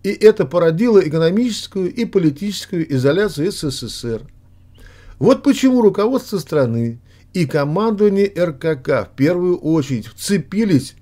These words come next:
в предложение о военном сотрудничестве с Рейхсвером как черт в грешную душу.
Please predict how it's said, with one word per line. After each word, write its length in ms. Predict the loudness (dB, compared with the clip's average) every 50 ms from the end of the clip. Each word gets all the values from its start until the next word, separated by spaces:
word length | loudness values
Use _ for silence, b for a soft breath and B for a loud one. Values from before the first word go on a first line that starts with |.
| b b b b b
в 80 | b
предложение 760 | 0 2 2 4 4 2 2 4 4 4 4 4 4 2 0 0
о 140 | 0 0 0
военном 440 | 0 2 2 2 2 2 0 -2 -4
сотрудничестве 840 | -4 -4 -4 -4 -2 -2 -2 -2 0 -2 -2 -4 -4 -6 -6 -6
с 100 | -4 -4
Рейхсвером 800 | -2 -2 -2 -4 -6 -6 -2 0 2 4 4 4 4 2 -2 b b b b b b b -6
как 280 | -4 -4 -4 -6 -10
черт 480 | -16 -14 -6 -2 2 2 2 2 0 -4
в 80 | -4 0
грешную 480 | 2 2 2 0 0 -4 -6 -6 -6
душу. 420 | -6 -6 -6 -6 -8 -10 -14 -18